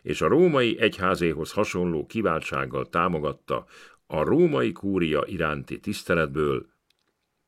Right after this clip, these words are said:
és annak emlékére, hogy személyesen ellátogatott oda. Amikor tehát építették,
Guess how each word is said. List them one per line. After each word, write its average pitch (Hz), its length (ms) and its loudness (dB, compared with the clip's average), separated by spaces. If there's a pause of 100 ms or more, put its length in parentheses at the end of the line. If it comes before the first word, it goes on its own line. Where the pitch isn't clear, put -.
(120)
és 196 260 4
annak 170 360 2
emlékére, 110 600 0
hogy 98 220 0 (120)
személyesen 82 920 0
ellátogatott 67 960 -4
oda. 55 300 -12 (1000)
Amikor 120 440 8
tehát 120 480 4 (380)
építették, 107 1120 2